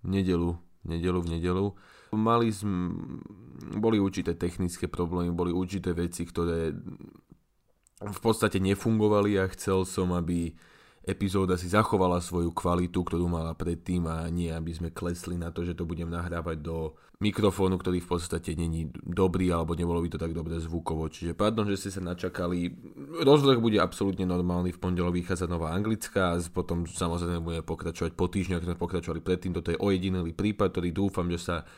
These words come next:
už nezopakuje. Čiže, čiže asi tak. A takisto som si povedal, že keď sme v posledných dňoch troška diskutovali politiku, troška diskutovali, čo sa vo svete deje, čo sa vo svete udialo, rozhodol som, že sa vrátime späť k v podstate našim starým,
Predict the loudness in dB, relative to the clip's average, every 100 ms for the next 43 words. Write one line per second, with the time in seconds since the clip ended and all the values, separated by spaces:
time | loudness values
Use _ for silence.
0 | -20 -20 _ 4 6 6 6 4 2 -2
1 | -2 -4 -4 -12 -14 -2 2 2 0 -4
2 | _ _ -2 2 6 4 2 -4 -8 0
3 | 2 6 6 6 8 8 6 4 4 4
4 | 6 4 4 2 2 0 2 2 6 6
5 | 6 4 2 2 2 2 0 -4 2 4
6 | 4 2 2 0 0 0 0 -2 -2 -4
7 | -4 -4 -2 0 0 0 -2 -4 -4 -2
8 | -2 -2 -6 -2 -2 -2 -4 -2 -2 0
9 | 2 2 0 -2 -4 -4 -4 -6 -4 0
10 | 0 2 2 4 0 -2 -14 -20 -20 -2
11 | 4 6 6 6 4 4 4 4 4 2
12 | 0 2 4 2 0 -12 -4 -4 -2 -2
13 | 0 0 -2 -4 0 2 4 4 2 0